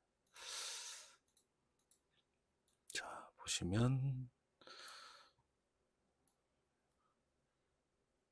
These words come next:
피피티 등록한 거에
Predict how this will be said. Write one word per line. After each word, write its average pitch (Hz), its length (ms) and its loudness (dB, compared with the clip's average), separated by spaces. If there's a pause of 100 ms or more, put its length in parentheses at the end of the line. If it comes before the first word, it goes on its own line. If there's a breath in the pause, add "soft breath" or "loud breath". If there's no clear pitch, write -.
(580)
피피티 - 760 2
등록한 90 540 2
거에 92 240 4